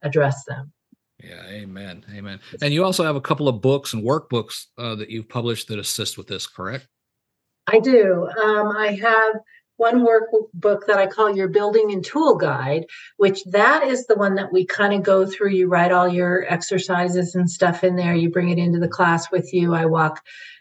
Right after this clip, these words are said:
Speaker 1: through your personal, um, things with you. Um, I have, uh, several spiritual areas that we address as well as emotional areas. But when you're in the intensive, the three that I focus on, because they sometimes are the hardest for people to address,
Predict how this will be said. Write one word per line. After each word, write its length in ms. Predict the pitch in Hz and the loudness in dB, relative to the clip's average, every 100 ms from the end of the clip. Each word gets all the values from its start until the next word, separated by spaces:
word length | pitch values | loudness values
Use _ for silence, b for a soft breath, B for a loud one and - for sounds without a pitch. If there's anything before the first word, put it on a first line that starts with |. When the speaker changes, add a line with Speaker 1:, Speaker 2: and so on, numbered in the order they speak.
| _ - | _ -2
Speaker 1:
through 300 | 220 220 214 | 2 2 2
your 400 | 202 196 202 196 | 4 4 4 0
personal, 840 | - 202 196 190 190 180 175 - 196 - _ | 0 0 0 -2 -2 -2 -4 -8 -18 -20 _
um, 540 | 180 170 160 156 151 - - - _ _ _ _ _ _ - | 0 0 2 0 -4 -6 -14 -16 _ _ _ _ _ _ -16
things 460 | - 208 196 190 | 0 2 2 0
with 220 | 190 190 | 0 2
you. 260 | 190 180 185 - | 2 4 2 0
Um, 360 | 180 180 175 | 2 2 0
I 140 | 175 190 | -2 -2
have, 380 | 196 190 180 - _ _ | 0 -2 -4 -14 _ _
uh, 220 | 139 170 | -4 -2
several 380 | 170 - 247 294 | -2 2 2 2
spiritual 500 | 285 - 247 240 220 | -2 2 2 4 -2
areas 520 | 190 190 185 180 180 180 | 2 4 4 4 2 -2
that 160 | - | -2
we 140 | 180 180 | 2 2
address 380 | 175 175 160 | 2 -2 0
as 140 | 180 156 | -2 0
well 200 | 175 185 | 2 2
as 120 | 190 | 2
emotional 680 | 185 180 180 185 233 226 240 | 2 2 2 0 -2 -2 -2
areas. 560 | 240 254 262 277 285 - B B B _ | -2 -2 0 0 0 -4 B B B _
But 240 | 185 202 | 0 2
when 140 | 208 202 | 2 2
you're 100 | 196 | 2
in 120 | 202 | 2
the 140 | 214 208 | 2 0
intensive, 800 | 196 - 208 214 - 190 175 170 | 0 -2 -2 0 0 0 0 0
the 120 | 185 | -2
three 360 | - 226 240 277 | 0 -2 0 2
that 180 | 254 | 2
I 140 | 220 185 | 2 0
focus 580 | - 196 190 220 214 226 | 2 0 2 0 2 2
on, 280 | 214 214 | 2 2
because 340 | 208 202 202 185 | 0 -2 -4 0
they 120 | 185 | 0
sometimes 600 | 180 220 214 214 220 208 | 0 -2 -2 0 0 2
are 100 | 190 | 0
the 80 | 180 | 2
hardest 400 | 180 180 185 - | 2 2 2 0
for 140 | 185 | -6
people 280 | 185 190 180 | -4 -4 -6
to 140 | - | -2
address, 440 | 185 185 185 196 | 0 4 4 2